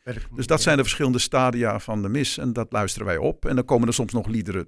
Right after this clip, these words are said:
Speaker 2: doorheen die we ook zingen. Iets van Bruckner bijvoorbeeld,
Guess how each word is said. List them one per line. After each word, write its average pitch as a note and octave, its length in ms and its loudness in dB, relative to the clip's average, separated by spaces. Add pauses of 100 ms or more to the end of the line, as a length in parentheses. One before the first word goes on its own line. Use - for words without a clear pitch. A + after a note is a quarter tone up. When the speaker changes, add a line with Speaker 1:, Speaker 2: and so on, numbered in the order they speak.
Speaker 2:
doorheen G#2 460 -2
die G#2+ 140 -4
we F#2+ 80 -6
ook - 200 -6
zingen. D#3+ 280 -4 (400)
Iets - 120 -10
van G2 140 -2
Bruckner E3 360 4
bijvoorbeeld, C#3+ 500 -2